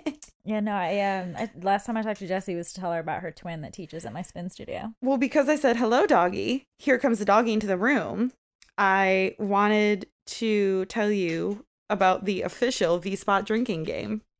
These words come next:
Speaker 2: Oh, tell me
Speaker 1: 'Cause
Speaker 2: it.
Speaker 1: she made the rules for it.
Speaker 2: Great. Oh, well, she would. <laughs>
Speaker 1: <laughs>
Speaker 2: She would.
Speaker 1: Um, but first off, we should say that the V-Spot is a vegan podcast, kind of. Uh, and you're listening to it.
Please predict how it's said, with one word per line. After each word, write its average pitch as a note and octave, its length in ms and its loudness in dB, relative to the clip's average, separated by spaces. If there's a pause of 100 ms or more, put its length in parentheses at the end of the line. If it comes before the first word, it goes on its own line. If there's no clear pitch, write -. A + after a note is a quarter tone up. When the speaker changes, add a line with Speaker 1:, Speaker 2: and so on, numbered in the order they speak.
(100)
Speaker 2:
Oh, G4+ 220 6
tell G#4 200 4
me G4 80 2
Speaker 1:
'Cause F3+ 180 6
Speaker 2:
it. - 40 0
Speaker 1:
she A#3+ 120 4
made G3+ 240 4
the F#3+ 80 4
rules G#3+ 360 4
for - 220 0
it. C5 160 4
Speaker 2:
Great. - 220 6
Oh, A#3 80 8
well, A#3 140 6
she - 200 0
would. B3 380 4 (280)
<laughs> - 0 -
Speaker 1:
<laughs> D#4+ 1000 2
Speaker 2:
She - 260 2
would. B3+ 140 8
Speaker 1:
Um, A3+ 420 6 (100)
but A3 220 0
first A#3+ 260 4
off, A3+ 200 4
we A3+ 100 2
should F#3+ 220 -6
say G3+ 160 4
that F#3 160 -2
the G3 60 -2
V-Spot F3+ 520 0
is F3 140 0
a E3 60 0
vegan G3 340 0
podcast, G3+ 680 -2 (240)
kind D#3 220 -6
of. - 200 -12 (800)
Uh, E3+ 160 -4
and F3+ 140 -2
you're G#3+ 100 0
listening F#3 360 -4
to D#3+ 160 -4
it. - 140 -8